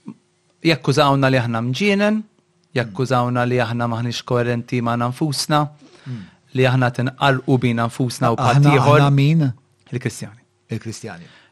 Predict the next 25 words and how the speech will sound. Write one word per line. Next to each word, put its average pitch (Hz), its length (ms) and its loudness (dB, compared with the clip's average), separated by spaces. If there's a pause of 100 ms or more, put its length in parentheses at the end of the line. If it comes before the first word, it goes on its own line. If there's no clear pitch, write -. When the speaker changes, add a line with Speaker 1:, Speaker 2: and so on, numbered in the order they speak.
(160)
Speaker 1:
Li 123 100 -2
aħna 127 300 4
Speaker 2:
U, 175 80 4
Speaker 1:
t- 185 80 -4
Speaker 2:
u 165 40 2
l-unika 180 340 0
denominazzjoni 131 680 -2
kristjana 123 920 -4 (140)
skontok 101 560 -10
hawn 113 200 -8
Malta 87 560 -12
hija 120 240 -8
River 113 300 -10
of 101 160 -12
Love 143 340 -4
jew 139 240 -2
jeżistu, 120 560 -8 (300)
u 135 80 -2
River 143 220 0
of 139 120 -2
Love 151 80 0
x'numa 127 320 -4
Evangelists, 113 720 -8
Baptists, - 840 -12
eh? 104 460 -10